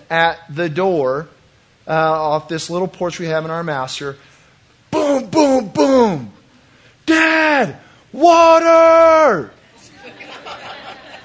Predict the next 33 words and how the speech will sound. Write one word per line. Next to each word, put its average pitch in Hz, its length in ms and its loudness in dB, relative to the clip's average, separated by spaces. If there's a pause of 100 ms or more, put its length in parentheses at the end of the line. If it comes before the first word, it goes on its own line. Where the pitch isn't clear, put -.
(800)
And 151 120 -4
I 175 200 2
just 170 280 -4
go, 127 320 -4 (640)
"Turn 349 340 2
it 381 140 2
off," 370 640 6
and 220 160 -4
just 214 180 -4
shoot 254 380 -4
him, 135 200 -4
right? 190 400 -4 (440)
And 180 200 -4
he 226 140 -4
turns 240 460 -2
around, 233 480 -4
and 190 160 -4
then 190 240 -6
you 180 140 -8
can 190 160 -8
see 202 180 -10
he 165 60 -10
just 190 260 -10
turns 220 240 -8
back 190 180 -4
around 214 140 -6
and 175 80 -6
goes, 160 100 -8 (380)
"No, 302 340 0
Dad, 247 480 0 (500)
tons 311 380 4
of 311 140 6
water." 294 840 4